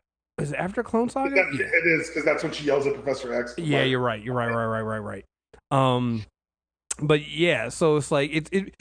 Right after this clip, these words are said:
Speaker 1: it, it, it, it, so we'll get into the, the, the, the, that, that in a minute, but also the thing with Silver Sable is because e-,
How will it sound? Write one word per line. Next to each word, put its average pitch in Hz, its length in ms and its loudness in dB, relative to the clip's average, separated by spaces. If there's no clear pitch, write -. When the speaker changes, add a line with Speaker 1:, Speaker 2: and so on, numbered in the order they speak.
Speaker 1:
it, - 200 2
it, 233 200 0
it, 220 180 0
it, - 160 -10
so 202 240 4
we'll 226 100 2
get 277 140 0
into 254 120 2
the, 208 140 4
the, 175 200 0
the, 151 180 -2
the, 143 220 -8
that, 139 260 0
that 139 160 0
in 131 60 0
a 127 60 2
minute, 127 260 2
but 139 80 2
also 175 320 4
the 156 80 -2
thing 147 160 4
with 131 80 -2
Silver 127 160 -2
Sable 139 340 0
is 120 80 -2
because 156 560 0
e-, 254 80 2